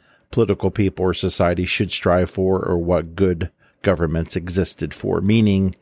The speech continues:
a, quote, "limited government versus an absolute government is better." And Ellis might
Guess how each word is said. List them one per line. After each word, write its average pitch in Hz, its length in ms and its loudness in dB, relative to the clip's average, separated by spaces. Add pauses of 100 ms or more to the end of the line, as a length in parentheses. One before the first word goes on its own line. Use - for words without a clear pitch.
(420)
a, - 100 2
quote, - 360 0
"limited 110 340 4
government 90 540 2
versus 85 400 -2
an 82 120 -2
absolute 98 500 0
government 90 460 0
is 85 160 -4
better." - 340 -4 (1600)
And 113 180 4
Ellis 110 400 4
might 117 360 2